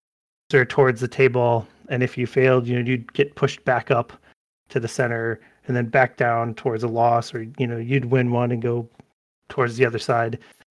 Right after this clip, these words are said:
Um, and Koth at the, at all throughout this was trying to convince the loggers that he needed them to keep the town strong and that he was a good leader and be good for the town.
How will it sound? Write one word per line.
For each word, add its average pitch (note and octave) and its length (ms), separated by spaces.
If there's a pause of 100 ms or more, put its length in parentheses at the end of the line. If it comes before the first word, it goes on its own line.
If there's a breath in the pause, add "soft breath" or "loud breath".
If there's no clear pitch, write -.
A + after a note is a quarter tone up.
Um, A2 340
and A2 320
Koth A#2+ 340
at - 100
the, C3+ 120 (160)
at B2+ 200 (160)
all - 160
throughout B2+ 340
this - 180
was A#2 140
trying A2+ 280
to A2+ 240
convince A2+ 440
the C3 100
loggers A2+ 400
that A#2 180 (140)
he B2+ 200
needed C#3+ 340
them C3 480
to A#2 500
keep C#3 220
the C3+ 80
town A2 240
strong C#3 560
and A2+ 80
that A#2+ 100
he A#2+ 140
was A2 140
a A2 40
good A2 140
leader B2 400 (300 soft breath)
and G#2+ 200
be G#2+ 240
good - 220
for C3 100
the G#2+ 100
town. A2+ 440